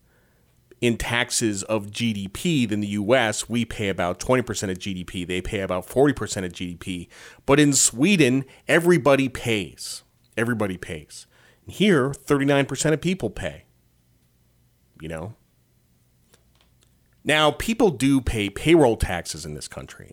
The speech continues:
and payroll taxes are low,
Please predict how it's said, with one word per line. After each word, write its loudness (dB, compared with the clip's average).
and -12
payroll 4
taxes -2
are -6
low, 4